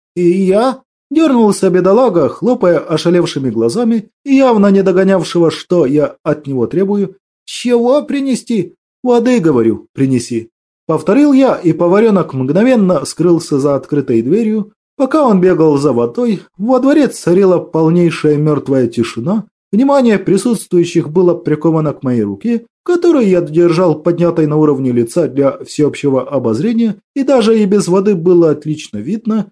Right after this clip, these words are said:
что отрубленная культя постепенно вытягивается, увеличиваясь в размерах. "Она растет,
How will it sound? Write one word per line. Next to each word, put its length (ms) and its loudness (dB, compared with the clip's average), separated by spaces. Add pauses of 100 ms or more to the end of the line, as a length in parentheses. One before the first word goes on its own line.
что 380 -2
отрубленная 680 0
культя 520 -2
постепенно 760 -2
вытягивается, 960 -2 (160)
увеличиваясь 720 0
в 40 -10
размерах. 560 -2 (320)
"Она 520 0
растет, 800 -4